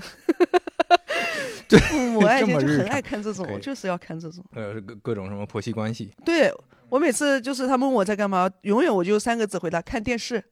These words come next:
Speaker 1: <laughs> 永远在看电视。
Speaker 2: 那你有喜欢的什么脱口秀演员什么的吗？
Speaker 1: 闲。<laughs> 除了闲啊，呃，吴-，除了吴鼎和黑灯，然后
Speaker 2: <laughs> 对，解释一下闲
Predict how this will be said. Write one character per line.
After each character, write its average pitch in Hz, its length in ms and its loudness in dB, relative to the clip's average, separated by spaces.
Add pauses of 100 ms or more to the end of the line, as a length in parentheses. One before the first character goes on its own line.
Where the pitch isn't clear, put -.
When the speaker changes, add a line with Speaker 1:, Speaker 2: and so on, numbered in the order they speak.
(440)
Speaker 1:
<laughs> - 540 -4
永 208 100 -4
远 269 140 0
在 208 100 -4
看 208 140 -6
电 196 120 -6
视。 190 220 -10 (220)
Speaker 2:
那 254 100 -12
你 180 200 -4
有 170 160 -6
喜 117 180 -12
欢 123 180 -8
的 123 240 -6 (380)
什 107 80 -10
么 107 220 -8
脱 127 140 -14
口 127 80 -6
秀 131 120 -2
演 117 160 -4
员 85 200 -12
什 98 80 -14
么 87 100 -16
的 87 60 -20
吗？ - 60 -20
Speaker 1:
闲。 175 340 -4
<laughs> - 1120 4
除 - 140 0
了 349 60 8 (100)
闲 214 260 6
啊， 202 440 6
呃， 185 540 0
吴-， 208 200 -6 (120)
除 214 140 0
了 233 140 6
吴 214 120 -4
鼎 190 260 -4
和 190 160 -4
黑 214 220 -2
灯， 208 180 -2 (560)
然 - 120 6
后 508 420 10
Speaker 2:
<laughs> - 80 -20
对， 202 340 2
解 156 240 2
释 170 160 4
一 175 40 6
下 175 200 4
闲 110 320 -2